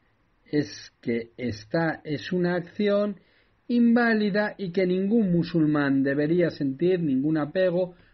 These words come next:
por los actos supuestamente religiosos que nadie, nada tienen que ver con el Islam, como construir sobre la tumba del profeta Mohammed, que la paz y las bendiciones de Allah sean con él.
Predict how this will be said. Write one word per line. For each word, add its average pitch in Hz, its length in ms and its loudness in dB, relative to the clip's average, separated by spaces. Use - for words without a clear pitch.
por 214 180 0
los 180 180 0
actos 156 520 -2
supuestamente 170 920 -2
religiosos 170 800 -2
que 151 140 0
nadie, 180 480 2
nada 175 440 2
tienen 147 280 0
que 139 120 -2
ver 185 180 0
con 160 160 -2
el 117 120 -2
Islam, 107 440 -6
como 156 260 0
construir 175 640 0
sobre 131 340 -4
la 147 160 0
tumba 175 300 0
del 180 160 2
profeta 185 400 -4
Mohammed, 190 520 -2
que 131 120 -4
la 135 120 0
paz 151 280 -2
y - 20 -2
las 123 140 -2
bendiciones 123 480 -2
de 147 60 -2
Allah 151 180 -2
sean 170 220 -4
con 190 180 0
él. 196 260 -4